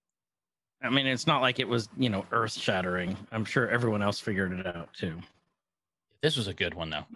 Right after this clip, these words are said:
Speaker 1: It was, God, this was a good one. Like,
Speaker 2: It
Speaker 1: just from the get-go, it, it drew you in. Like, there was not a point I was bored.
Speaker 2: This was a very action-packed episode. It took me about five minutes to really kinda get going on it,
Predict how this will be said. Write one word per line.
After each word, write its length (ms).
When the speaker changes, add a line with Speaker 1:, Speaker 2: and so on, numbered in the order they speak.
Speaker 1:
It 140
was, 160
God, 400
this 160
was 160
a 40
good 200
one. 260
Like, 260
Speaker 2:
It 100
Speaker 1:
just 240
from 180
the 100
get-go, 600
it, 140
it 300
drew 160
you 160
in. 160
Like, 180
there 80
was 160
not 200
a 140
point 240
I 120
was 380
bored. 500
Speaker 2:
This 100
was 100
a 60
very 460
action-packed 760
episode. 400
It 120
took 180
me 220
about 340
five 220
minutes 320
to 80
really 240
kinda 220
get 220
going 280
on 140
it, 140